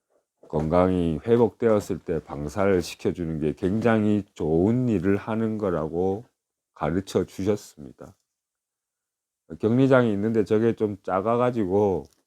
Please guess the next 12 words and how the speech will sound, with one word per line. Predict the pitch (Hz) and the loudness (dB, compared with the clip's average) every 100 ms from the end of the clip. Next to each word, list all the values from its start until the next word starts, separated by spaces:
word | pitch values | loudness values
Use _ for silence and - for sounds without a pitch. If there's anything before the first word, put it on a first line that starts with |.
| - | -6
걱정을 | 110 - 139 120 113 | -6 -2 0 2 0
했었는데, | - 123 98 80 92 92 76 _ _ _ _ _ _ _ _ _ _ _ _ _ _ _ _ _ _ _ _ _ - | 0 -6 -6 -4 -2 -2 -6 _ _ _ _ _ _ _ _ _ _ _ _ _ _ _ _ _ _ _ _ _ -10
어, | 78 90 | 0 2
여기를 | 107 110 92 85 78 69 - | 4 4 4 2 2 -4 -8
격리시설로 | 101 92 104 98 101 85 82 82 | -6 -4 -2 -2 -4 -4 -4 -4
쓰면 | - 82 76 | -8 -10 -10
될 | - 65 | -10 -14
것 | - | -10
같습니다. | 73 73 - 69 64 67 _ _ _ | -12 -12 -16 -20 -20 -20 _ _ _
뭐, | 67 62 60 58 - _ _ _ _ - | -14 -12 -12 -16 -20 _ _ _ _ -8
이 | 76 | 0
아이들이, | 90 92 80 78 73 71 | 2 2 2 -2 -4 -6